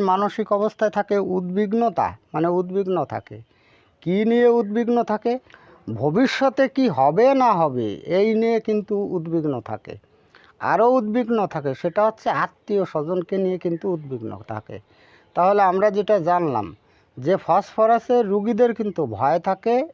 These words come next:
এবং উদ্বিগ্নও থাকে। এবার নেক্সটে নাম্বার টুতে লিখি নার্ভ। নার্ভ মানে কি? নার্ভ মানে হচ্ছে স্নায়ু। স্নায়ুর উপর ক্রিয়া প্রকাশ করে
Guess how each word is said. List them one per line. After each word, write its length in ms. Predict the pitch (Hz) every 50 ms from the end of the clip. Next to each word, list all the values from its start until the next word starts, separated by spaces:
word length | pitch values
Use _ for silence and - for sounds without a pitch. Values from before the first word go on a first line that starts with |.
| _ -
এবং 240 | 127 139 143 170 185 196 - - - 160
উদ্বিগ্নও 600 | 160 151 147 156 170 170 151 170 175 170 185 214 233 -
থাকে। 300 | - - 117 - - - - - _ _ _ _ _ _ _ _ _ _ _ _ _ _ _ _ _ _ -
এবার 220 | 165 170 190 196 196 202
নেক্সটে 480 | 214 226 247 - - - _ - 151 123 107 101 101 131 _ _ _ _ _ _ _ _ _ _
নাম্বার 320 | 160 151 151 156 160 165 156 -
টুতে 260 | - 196 196 185 214 214 190
লিখি 320 | 170 147 - _ 165 170 190 233 254 - _ _ _ _ _ _ _ _ _ _ _ _ _ _
নার্ভ। 480 | 160 160 165 170 175 160 135 117 101 - - _ _ _ _ _ _ _ _ _ _ _ _ _ _ _ _ _ _ _ _ _ _ _ _ _ _ _ _ _ _ _ _ _ _ _ _ _ _ _ _
নার্ভ 320 | - 151 160 170 190 196 190 196 208
মানে 180 | 208 208 208 190 160
কি? 80 | 165 156 147 156
নার্ভ 160 | 156 170 175 175
মানে 140 | 190 190 202
হচ্ছে 200 | 202 196 - 220 190 -
স্নায়ু। 380 | - 151 156 165 160 147 117 101 - - _ _ _ _ _ _ _ _ _ _ _ _ -
স্নায়ুর 560 | - - - 156 170 170 185 208 233 240 240
উপর 260 | 254 220 - 254 254 247 - - -
ক্রিয়া 280 | 240 214 233 240 240 233 240 -
প্রকাশ 300 | 233 233 - 240 240 220 - - -
করে 260 | 233 233 208 180 139